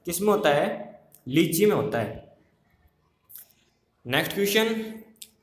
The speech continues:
जल में रखने पर बीज फूलते हैं, किस कारण से फूलते हैं? अंतः शोषण के कारण।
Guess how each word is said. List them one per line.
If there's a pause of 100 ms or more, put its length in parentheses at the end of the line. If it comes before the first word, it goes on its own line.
जल
में
रखने
पर (240)
बीज
फूलते
हैं, (960)
किस
कारण
से
फूलते
हैं? (500)
अंतः
शोषण
के
कारण।